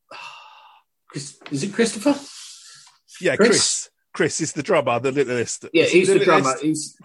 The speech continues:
Speaker 1: yeah,
Speaker 2: <laughs>
Speaker 1: uh, it's, it, it seems like his main job is pressing the record button on the ta-, the massive tape deck.
Speaker 2: With, with the drumsticks, so, you know.
Speaker 1: Yeah, with the drumsticks, yeah. So he's carrying them for a reason.
Speaker 2: Yeah.
Speaker 1: But, yeah, so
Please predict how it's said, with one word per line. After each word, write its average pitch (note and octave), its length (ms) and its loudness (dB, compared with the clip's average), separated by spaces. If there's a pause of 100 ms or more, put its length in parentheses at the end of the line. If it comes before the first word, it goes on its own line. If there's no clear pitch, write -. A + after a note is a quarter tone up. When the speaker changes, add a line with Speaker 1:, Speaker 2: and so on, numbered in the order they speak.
Speaker 1:
yeah, C#3+ 100 -2
Speaker 2:
<laughs> - 120 -6
Speaker 1:
uh, C#3+ 120 -2
it's, E3 340 0
it, D3+ 180 -4 (280)
it E3+ 60 -6
seems G#3+ 240 2
like F3+ 140 0
his D#3 140 -4
main D#3+ 260 0
job C#3+ 220 0
is C3 100 -4
pressing D3 360 -6
the C#3 60 -6
record C#3 400 0
button A2 240 -4
on A2 120 -12
the G#2 60 -20 (140)
ta-, - 80 -10 (140)
the A#2 160 -2
massive B2 320 -6
tape B2+ 280 0
deck. - 200 -6 (320)
Speaker 2:
With, F4+ 180 -4
with D4+ 160 -2
the D#4 120 4
drumsticks, B3+ 720 -2 (180)
so, F3+ 180 -4
you A3 160 -8
know. G3+ 140 -8
Speaker 1:
Yeah, D#3+ 160 4
with G3 200 -2
the F#3+ 60 -8
drumsticks, D3 540 -6
yeah. B2+ 140 0
So C#3+ 200 -4
he's C3+ 140 -4
carrying D#3+ 320 -2
them C#3+ 240 -10
for B2+ 100 -2
a A2+ 40 -4
reason. A2+ 400 -4 (280)
Speaker 2:
Yeah. - 200 -6
Speaker 1:
But, C#3 160 2
yeah, B2+ 140 2
so C#3 360 0